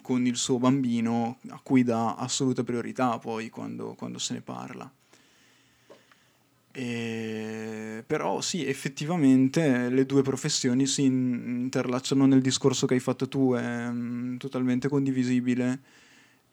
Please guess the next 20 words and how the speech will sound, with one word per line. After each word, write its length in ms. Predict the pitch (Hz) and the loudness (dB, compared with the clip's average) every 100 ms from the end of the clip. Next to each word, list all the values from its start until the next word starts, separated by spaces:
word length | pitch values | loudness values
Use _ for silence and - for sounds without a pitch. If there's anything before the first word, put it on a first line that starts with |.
| _ _ | _ _
E, 840 | 135 127 123 120 117 113 113 113 117 | 0 0 0 0 0 -2 -4 -6 -8
mm, 720 | 120 113 110 110 110 110 107 - _ 151 | -10 -10 -10 -8 -8 -8 -8 -12 _ -2
non 600 | 143 147 151 156 185 185 | 0 4 4 4 4 2
emerge 640 | 170 160 175 165 185 220 214 | 0 0 -2 0 2 0 0
particolarmente, 960 | 139 - 139 135 123 123 120 123 123 135 | -2 -2 0 0 2 0 0 0 0 -2
secondo 400 | 135 131 123 123 | -4 -4 -4 -4
me, 320 | 120 135 151 | -2 -4 -4
da, 100 | 123 | -8
da 300 | 127 120 117 | -8 -10 -4
come, 640 | 131 123 123 123 120 117 | 0 2 4 2 0 -2
da 100 | 120 | -4
come 220 | 120 127 127 | -2 0 0
è 40 | |
scritto, 580 | - 127 120 127 127 123 | -2 -4 0 0 0 -4
da 120 | 120 | -4
come, 320 | - 123 117 | -4 -6 -6
da 100 | 120 | -8
come 220 | 123 127 | -6 -6
sono, 300 | 127 131 120 113 | -4 -6 -6 -8
mm, 1160 | - 107 104 52 52 52 53 57 60 60 123 | -10 -10 -10 -10 -12 -12 -14 -14 -14 -14 -14